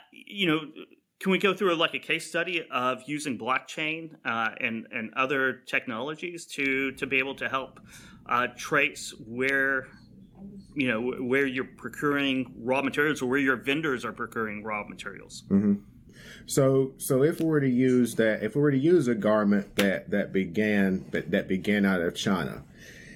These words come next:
Speaker 2: if we have this, this, this retailer, if you will, if we have the Walmart, if we have, let's just say if we have Amazon, if Amazon would, would,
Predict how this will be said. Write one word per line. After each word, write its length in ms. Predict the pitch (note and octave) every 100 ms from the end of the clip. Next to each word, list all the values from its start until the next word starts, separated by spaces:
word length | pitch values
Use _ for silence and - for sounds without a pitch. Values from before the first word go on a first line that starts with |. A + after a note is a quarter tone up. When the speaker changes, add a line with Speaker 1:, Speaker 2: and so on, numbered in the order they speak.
| -
Speaker 2:
if 340 | C3+ D3+ - -
we 200 | C3+ A#2+
have 580 | B2 B2 A#2+ A2 G2+ G2+
this, 460 | A2 G2 G2 - -
this, 400 | - G#2 F#2+ -
this 300 | - G2 F#2+
retailer, 480 | F#2 G2+ G2 D#2 D2+
if 160 | D2 -
you 100 | D#2
will, 140 | D#2+
if 100 | D#2
we 120 | G#2
have 280 | G#2 A2 G#2+
the 80 | F#2+
Walmart, 580 | F2 F2+ E2 C2+ B1+ C2+
if 220 | E2+ -
we 120 | G2
have, 520 | F#2 A2+ A2 G#2 G2 - -
let's 220 | E2 C3
just 160 | C3 C3+
say 100 | C3+
if 160 | C3
we 100 | B2
have 240 | C3+ B2 -
Amazon, 640 | A#2+ B2+ F2 C2 A1+ - - - - -
if 300 | - G2+ -
Amazon 640 | A#2+ D3 D3 B2+ B2 A#2+ A2+
would, 380 | G#2 F#2+ F#2+ -
would, 420 | E2+ F2+ E2+ F2